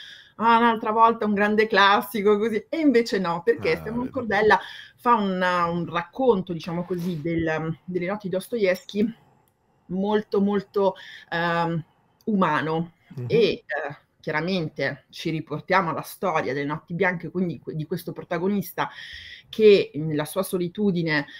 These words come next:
Speaker 1: eh, inizia questo viaggio nel mondo, eh, dell'immaginazione, vaga nella notte, eh, cercando,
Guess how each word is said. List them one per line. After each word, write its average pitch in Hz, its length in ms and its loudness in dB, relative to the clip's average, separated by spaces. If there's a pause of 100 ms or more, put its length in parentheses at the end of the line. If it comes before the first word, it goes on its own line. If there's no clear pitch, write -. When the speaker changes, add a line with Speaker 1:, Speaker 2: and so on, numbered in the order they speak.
(140)
Speaker 1:
eh, 151 480 0 (360)
inizia 170 520 -2
questo 170 280 -6
viaggio 165 640 2 (200)
nel 165 260 0
mondo, 175 680 2 (120)
eh, 151 280 -4
dell'immaginazione, 165 1500 -2 (560)
vaga 185 460 8
nella 180 220 4
notte, 185 680 2 (340)
eh, 165 500 2
cercando, 180 840 0